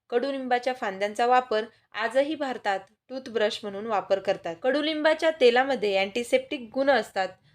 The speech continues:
ज्यामुळे तोंडाची दुर्गंधी दूर होते, दातांमधील किटाणू दूर होतात आणि दातांना कीड लागण्याची समस्या सुद्धा दूर होते.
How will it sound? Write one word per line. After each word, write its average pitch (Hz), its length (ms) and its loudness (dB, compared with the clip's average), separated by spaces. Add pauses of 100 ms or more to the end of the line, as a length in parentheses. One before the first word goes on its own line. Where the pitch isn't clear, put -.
(140)
ज्यामुळे 269 320 4
तोंडाची 226 460 -2
दुर्गंधी 220 520 -6
दूर 226 200 -6
होते, 240 420 -2 (260)
दातांमधील 226 640 -2 (100)
किटाणू 226 400 -6
दूर 226 200 -4
होतात 220 360 -2 (340)
आणि 220 180 -4
दातांना 226 480 -2
कीड 247 300 -8
लागण्याची 190 420 -4
समस्या 196 480 -8
सुद्धा 208 320 -8 (360)
दूर 196 180 -6
होते. 175 380 -6